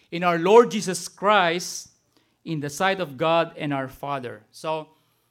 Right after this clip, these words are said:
Apostle Paul here is encouraging these believers, remembering, despite of persecutions,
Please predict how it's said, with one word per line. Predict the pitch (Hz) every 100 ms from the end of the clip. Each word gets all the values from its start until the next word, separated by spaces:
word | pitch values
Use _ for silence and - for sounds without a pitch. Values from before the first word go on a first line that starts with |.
| _ _ _ 190
Apostle | 220 247 240
Paul | 240 262
here | 220 254 302
is | - 175
encouraging | 185 170 208 208 190 220
these | 180 226 180
believers, | 180 190 156 208 240 - - _
remembering, | 139 190 190 202 285 269 269 240 147 117 113 117 _ _ _ _
despite | 135 - - 165 170
of | -
persecutions, | 185 220 220 277 269 294 330 - -